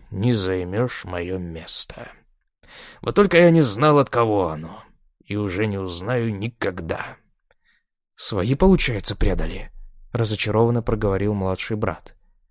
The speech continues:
«Я думал, что во время войны не сражаются за должности, что это для мирного времени подходит больше».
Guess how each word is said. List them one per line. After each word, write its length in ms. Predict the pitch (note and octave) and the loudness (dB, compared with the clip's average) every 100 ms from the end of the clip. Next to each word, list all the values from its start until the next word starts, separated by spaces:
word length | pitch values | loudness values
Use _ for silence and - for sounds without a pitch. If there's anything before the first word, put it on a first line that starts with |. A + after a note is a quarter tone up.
| _ _ | _ _
«Я 540 | - - G2+ A2+ C#3 B2+ | -16 -10 -8 -4 -2 -2
думал, 680 | A#2+ C#3+ C#3 C3 B2 A#2 - _ | 2 2 4 4 4 2 -4 _
что 260 | - - A#2 | -10 -6 0
во 100 | C3+ | 4
время 260 | C#3 D3+ C#3 | 6 6 4
войны 360 | B2+ C#3 D3+ | 2 2 2
не 120 | D#3+ | 2
сражаются 640 | D3 C#3+ C3 - F3 A3 G#3 | 2 0 -2 -2 -2 -2 -2
за 140 | G3 | -2
должности, 760 | G3 E3+ B2 F2+ F2+ - G#2 - - _ _ _ _ | 0 0 -2 -6 -8 -10 -12 -18 -20 _ _ _ _
что 300 | - - - | -16 -16 -10
это 220 | A#2+ B2 | -8 -8
для 200 | A#2 C3 | -4 -4
мирного 480 | A#2 F#3 B3 G3 D#3+ | 2 4 6 6 6
времени 360 | D3+ C3+ A#2+ G2+ | 4 0 -2 -4
подходит 420 | A2+ - G#2+ G#2+ | -4 -4 -6 -4
больше». 540 | A2+ E2 - - - | -4 -4 -6 -10 -14